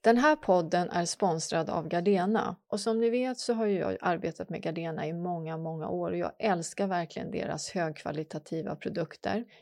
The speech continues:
Jag använder dem i min trädgård när jag beskär buskar och träd. Och de har också en massa smarta bevattningslösningar som gör det enkelt och smidigt att vattna min trädgård, som ibland kanske är lite för stor.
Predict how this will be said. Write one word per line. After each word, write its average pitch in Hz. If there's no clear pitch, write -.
Jag 214
använder 185
dem 170
i 165
min 160
trädgård 196
när 220
jag 185
beskär 175
buskar 165
och 151
träd. 240
Och 202
de 196
har 220
också -
en 180
massa 180
smarta 185
bevattningslösningar 196
som 196
gör 175
det 175
enkelt 277
och 233
smidigt 180
att 170
vattna 170
min 156
trädgård, -
som 214
ibland 190
kanske 180
är -
lite -
för -
stor. 262